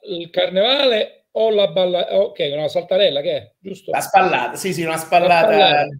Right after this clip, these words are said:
Speaker 2: una spallata di
Speaker 1: Somiglia,
Speaker 2: Schiavi.
Speaker 1: è una taran-, eh beh, anche questa figlia delle tarantelle. Nasce prima questa musica o nasce prima la maschera?
Speaker 2: <laughs> Questa mi fai una domanda che, eh, secondo me è un po' complicato rispondere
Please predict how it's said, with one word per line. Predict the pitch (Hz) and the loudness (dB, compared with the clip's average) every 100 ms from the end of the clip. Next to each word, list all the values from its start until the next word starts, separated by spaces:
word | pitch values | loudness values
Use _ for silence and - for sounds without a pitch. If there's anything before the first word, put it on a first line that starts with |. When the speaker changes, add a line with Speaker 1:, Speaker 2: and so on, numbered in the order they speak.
| _ _ | _ _
Speaker 2:
una | 143 | -20
spallata | - 170 156 | -2 -2 -2
di | 143 | -6
Speaker 1:
Somiglia, | - 190 202 | -6 -6 0
Speaker 2:
Schiavi. | 196 202 | 0 2
Speaker 1:
è | |
una | |
taran-, | 196 214 214 202 | 0 -2 -4 -6
eh | |
beh, | 170 151 139 | -4 -4 -4
anche | 185 170 | -6 -6
questa | 190 185 170 | -8 -6 -6
figlia | 185 170 | -6 -6
delle | 170 | -6
tarantelle. | 165 165 160 160 123 - _ _ | -6 -8 -10 -10 -12 -14 _ _
Nasce | - 190 190 - | -10 -8 -6 -10
prima | 180 214 202 | -10 -4 -2
questa | 208 208 208 | -2 -4 -6
musica | 226 311 302 233 190 190 - | -6 -6 -8 -8 -6 -6 -6
o | - 220 | -8 -6
nasce | 220 - 185 | -8 -10 -12
prima | 208 196 190 - | -10 -8 -8 -12
la | 185 165 | -16 -16
maschera? | 139 110 _ - 127 _ _ _ _ | -16 -20 _ -20 -20 _ _ _ _
Speaker 2:
<laughs> | - - 175 - 147 139 143 131 131 - _ | -20 -6 -6 -4 -8 -4 -4 -4 -8 -18 _
Questa | 165 165 | -4 -4
mi | 151 | -6
fai | 139 147 | -6 -6
una | 147 | -6
domanda | 147 156 165 160 139 | -6 -4 -4 -2 -6
che, | 143 139 139 | -6 -8 -10
eh, | 135 | -14
secondo | 131 139 139 | -12 -12 -8
me | 156 | -8
è | |
un | 151 | -8
po' | 139 143 | -10 -10
complicato | 147 143 143 139 135 127 | -10 -10 -8 -6 -4 -6
rispondere | 131 - 156 156 135 127 127 | -10 -10 -10 -8 -10 -12 -14